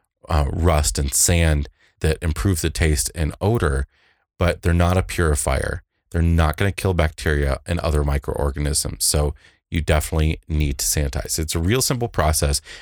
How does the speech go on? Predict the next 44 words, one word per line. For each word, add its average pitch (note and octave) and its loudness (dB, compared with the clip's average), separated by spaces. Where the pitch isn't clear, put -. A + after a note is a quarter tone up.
We're F#2 -2
gonna F#2+ 2
provide F2+ 2
a F#2 2
link F2+ 0
to - 0
an F2 0
article E2+ 2
from D2+ 0
sanadumps E2 0
dot - -2
com. C2 -4
Santa C3 0
Dumps F2 2
has E2+ 2
an E2+ 0
app D#2+ 2
that C2 -2
you C#2 -4
can D2+ -2
put D#2+ 0
on D#2 2
your C#2 2
phone D2 0
that E2 0
helps D#2+ 0
you D#2+ 2
find D2+ 0
dump D2 0
stations F2 -2
across E2 0
the - -6
country. D#2+ -2
So - -2
they're A2 0
a G#2 0
really G#2 0
great D#2+ -2
resource. D#2 2
And F#2 0
really C#3 0
all G2 2
you B2+ 0
need D#2 2